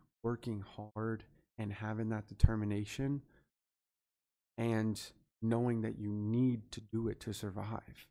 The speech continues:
There's something about that survival instinct. What do you do that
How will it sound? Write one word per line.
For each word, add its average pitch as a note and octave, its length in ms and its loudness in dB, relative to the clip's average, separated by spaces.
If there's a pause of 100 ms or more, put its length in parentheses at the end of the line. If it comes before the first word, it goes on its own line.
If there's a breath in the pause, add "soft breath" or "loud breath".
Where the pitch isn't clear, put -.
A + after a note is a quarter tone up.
(100)
There's G#2+ 140 -4
something B2 280 -2
about A2 220 0
that - 140 -8
survival G#2+ 680 -4
instinct. G#2+ 480 -4 (360 soft breath)
What B2+ 260 -2
do B2 80 -2
you A2+ 240 0
do A2+ 500 0 (720 soft breath)
that G#2 240 -4